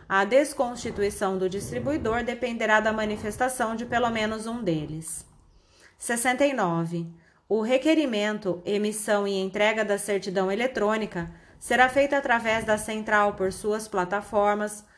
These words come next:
podendo o interessado solicitar que essa certidão seja materializada em papel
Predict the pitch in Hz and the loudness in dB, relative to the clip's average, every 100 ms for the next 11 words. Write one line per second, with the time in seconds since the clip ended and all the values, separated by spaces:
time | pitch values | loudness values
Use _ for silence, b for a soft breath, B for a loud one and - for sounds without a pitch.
0 | b b 277 277 311 302 269 269 233 240 | b b 4 4 4 2 2 2 0 0
1 | - 233 226 214 226 220 226 233 233 214 | 4 4 4 0 -2 -4 -4 -4 2 4
2 | 208 208 190 208 196 208 214 247 220 220 | 4 2 -2 -2 -4 -4 -4 -6 -2 0
3 | 247 254 254 226 220 226 277 294 254 233 | -2 -2 -2 -2 0 2 4 4 2 0
4 | 220 208 202 196 196 214 254 254 233 208 | 0 4 6 4 0 0 0 0 2 2
5 | 220 | 2